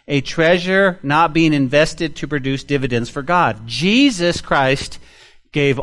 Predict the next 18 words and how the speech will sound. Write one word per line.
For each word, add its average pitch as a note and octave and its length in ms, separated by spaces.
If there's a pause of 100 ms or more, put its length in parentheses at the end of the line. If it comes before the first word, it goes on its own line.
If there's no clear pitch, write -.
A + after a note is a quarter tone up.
all D#3 440
to C3+ 200
purchase F3 600
the B2+ 180
whole F3+ 340
world C3+ 480
in C3+ 220
order D3+ 380
to - 180
save A#2 600 (380)
a B2 100
nation. B2 560 (1300)
John C3+ 400
eleven C3+ 640 (580)
fifty-one. B2 800 (1500)
On G#3 260
the A#3+ 80
cross, A3 680